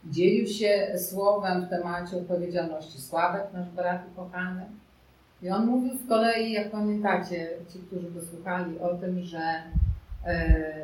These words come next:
mówił to w oparciu o swoje doświadczenie, o swoje życie. Mówił takie świadectwo,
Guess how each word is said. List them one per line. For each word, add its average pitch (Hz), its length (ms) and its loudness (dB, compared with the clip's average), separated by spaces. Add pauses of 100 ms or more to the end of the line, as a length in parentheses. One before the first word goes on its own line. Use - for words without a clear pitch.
(140)
mówił 233 360 2
to 220 100 0
w 202 80 0
oparciu 226 560 0
o 180 40 0
swoje 190 480 -2
doświadczenie, 165 800 -8
o 143 80 -12
swoje 170 380 -4
życie. 139 400 -8 (120)
Mówił 175 260 -10
takie - 200 -10
świadectwo, 170 840 -4